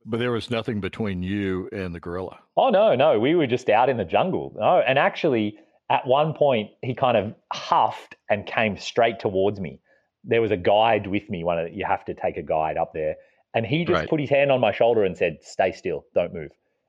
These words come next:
Speaker 2: And so the gorilla came straight at me, kind of, like, bluff charged me. And then at the last moment, he turned away and walked sideways. And at that point, I could have reached out and touched him. He was a foot and a half away from me. I mean, I didn't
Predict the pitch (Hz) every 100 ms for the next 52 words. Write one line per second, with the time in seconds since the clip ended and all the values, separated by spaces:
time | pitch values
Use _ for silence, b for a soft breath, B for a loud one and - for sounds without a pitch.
0 | _ 110 110 127 117 107 131 131 117 107
1 | 92 - - 147 170 160 160 214 220 120
2 | 101 85 78 92 107 - - 101 117 170
3 | 208 b b b _ 104 113 113 101 104
4 | 104 101 113 107 92 87 104 - 110 98
5 | 90 85 104 95 78 80 87 80 87 -
6 | - 98 113 82 67 85 - _ _ _
7 | _ 139 143 196 214 - 165 107 107 117
8 | 117 131 107 104 - 95 - - 78 -
9 | 76 71 _ _ _ 101 92 82 73 -
10 | _ - - 117 90 80 82 - 76 78
11 | 80 80 69 80 - 73 71 85 85 170
12 | 135 87 -